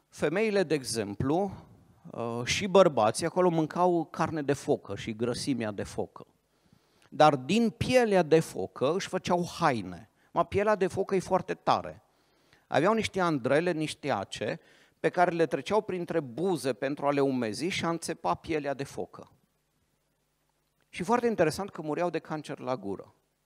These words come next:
Au luat pielea de focă și au analizat-o și au observat că această piele de focă conține carcinogeni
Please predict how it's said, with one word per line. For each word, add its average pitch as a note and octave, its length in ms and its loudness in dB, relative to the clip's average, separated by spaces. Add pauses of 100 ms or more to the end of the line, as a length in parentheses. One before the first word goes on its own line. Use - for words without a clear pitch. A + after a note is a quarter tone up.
(640)
Au C3+ 120 6
luat G#3+ 260 2
pielea F#3+ 380 2
de F3 120 2
focă C#3+ 360 0
și - 140 -2
au D#3 100 0
analizat-o C#3+ 840 -4 (480)
și - 140 0
au E3+ 80 10
observat D#3 460 2
că - 160 -2
această F3+ 560 0
piele F#3+ 420 2
de B2 140 4
focă F3 320 -2
conține F3+ 560 -2
carcinogeni E3 1200 -2